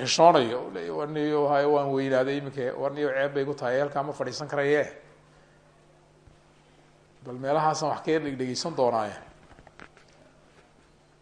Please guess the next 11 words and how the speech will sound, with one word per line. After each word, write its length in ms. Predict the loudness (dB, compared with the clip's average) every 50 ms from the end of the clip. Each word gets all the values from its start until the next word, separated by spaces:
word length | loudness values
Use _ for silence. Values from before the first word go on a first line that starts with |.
| _ _ _ _ -20 -20 -20 -20 -20 _ _ -10 -4
Waa 120 | -2 0
la 100 | 2 2
igu 160 | 2 2 0 0
qoslayaaye." 800 | 2 2 0 0 0 -2 0 0 0 0 -2 -4 -6 -10 -14 -16 -18 -20 -20 -20 -20 -20 -20 -10 -8
Waxaa 260 | -4 0 2 4 6 6
hadduu 200 | 4 4 0 -2
idhaahdo, 240 | -2 -4 -6 -10 -16 -20 -20 -20 -20 -20 -20 -20 _ _ _ _ _ _ _ _ _ _ _ _ -20 -20 -20 -20 -20 -20 _ _ -2
cilmi 220 | 0 2 2 2 2 2
baran 160 | 0 2 4
maayo 160 | 4 2 2
kaas. 200 | 0 -2 -8 -12